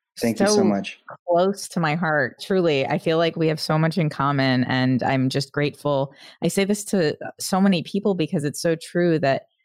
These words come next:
Speaker 2: you know, one of the th-, craziest things to me is that, you know, in this pandemic,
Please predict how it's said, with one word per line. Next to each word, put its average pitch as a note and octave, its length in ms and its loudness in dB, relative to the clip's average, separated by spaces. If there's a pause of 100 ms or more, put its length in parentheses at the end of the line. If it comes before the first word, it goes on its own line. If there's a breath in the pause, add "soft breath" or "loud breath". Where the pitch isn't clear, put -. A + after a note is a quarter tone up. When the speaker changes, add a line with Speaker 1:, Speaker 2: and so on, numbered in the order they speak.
(240)
Speaker 2:
you F#3 100 -2
know, E3+ 300 2
one F3 160 0
of F#3+ 80 0
the G3 120 0
th-, - 80 -18 (380)
craziest E3 520 -2
things D3 260 -2
to D#3 140 -2
me C#3+ 340 0
is C#3 220 -4
that, C#3 240 -2 (100)
you D#3 140 -2
know, C3+ 280 0
in D3+ 200 0
this - 320 -4 (120)
pandemic, C#3+ 640 0